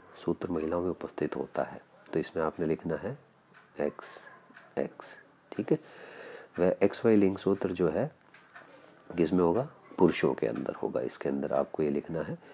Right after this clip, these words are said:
कि पुरुषों के अंदर। उसके बाद मानव में लिंग निर्धारण किस प्रकार होता है, चित्र बनाकर समझाइए। तो आपको जो है प्रश्न दो का ये उत्तर लिखना है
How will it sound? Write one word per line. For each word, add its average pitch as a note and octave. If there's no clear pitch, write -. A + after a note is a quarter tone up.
कि C3
पुरुषों D2
के -
अंदर। -
उसके A2+
बाद A2
मानव G2
में G#2+
लिंग F#2+
निर्धारण F#2
किस -
प्रकार F2
होता E2+
है, A2+
चित्र -
बनाकर D#2
समझाइए। D#2+
तो -
आपको D2+
जो D#2+
है D#2+
प्रश्न D#2+
दो D#2
का F2+
ये D#2+
उत्तर C#2
लिखना -
है G2